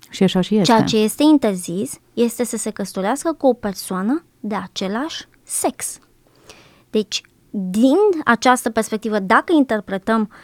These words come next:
Speaker 2: uh, dispoziția din Codul Civil referitoare la, uh, egalitatea în fața legii, nu ar trebui să ajungem la răspunsul că există o discriminare.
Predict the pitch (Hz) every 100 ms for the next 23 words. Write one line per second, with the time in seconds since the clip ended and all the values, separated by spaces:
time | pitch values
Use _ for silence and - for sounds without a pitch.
0 | - - _ - 214 202 202 202 175 _
1 | _ 214 226 - 220 208 233 240 214 208
2 | 220 208 196 214 196 220 202 202 190 202
3 | 190 214 208 196 185 202 - - - -
4 | - 214 - 220 226 208 202 233 220 196
5 | 214 214 208 185 185 _ - 202 185 180
6 | 277 370 _ _ _ 339 466 349 269 269
7 | 285 277 - 233 214 226 262 262 285 277
8 | - - 233 247 143 - 220 214 - 254
9 | 262 254 226 233 - 226 - 247 - -
10 | - 226 220 - - 220 214 - -